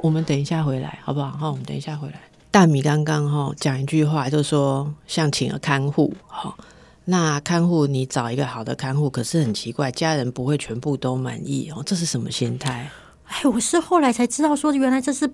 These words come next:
Speaker 2: 普遍的心态耶。
Speaker 1: 对啊，对啊，对啊。
Speaker 2: 然后包含医生跟我的粉丝都告诉我说这很正常。因为你知道吗？今天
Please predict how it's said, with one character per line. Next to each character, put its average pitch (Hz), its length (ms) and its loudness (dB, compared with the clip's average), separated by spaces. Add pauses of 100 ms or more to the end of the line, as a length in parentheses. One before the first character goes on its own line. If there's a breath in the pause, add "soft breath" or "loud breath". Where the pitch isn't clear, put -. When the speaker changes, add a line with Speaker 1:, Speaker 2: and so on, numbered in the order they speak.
Speaker 2:
普 185 260 0
遍 269 220 4
的 233 100 2
心 233 300 2
态 233 180 0
耶。 - 0 -
Speaker 1:
对 302 180 8
啊， 247 220 0
对 262 180 6
啊， 220 220 0
对 233 180 4
啊。 202 200 0 (500)
Speaker 2:
然 269 120 2
后 349 160 2
包 339 240 6
含 277 260 4
医 302 280 4
生 269 520 0 (160)
跟 294 300 4
我 254 80 4
的 214 100 2
粉 180 240 0
丝 247 140 -2
都 254 140 4
告 254 200 2
诉 233 200 0
我 170 60 -2
说 220 180 -2
这 226 180 0
很 175 180 -2
正 165 280 -2
常。 - 200 -8 (1080 loud breath)
因 339 220 4
为 330 180 6
你 196 60 4
知 254 120 2
道 254 160 6
吗？ 226 220 2
今 277 340 0
天 262 480 2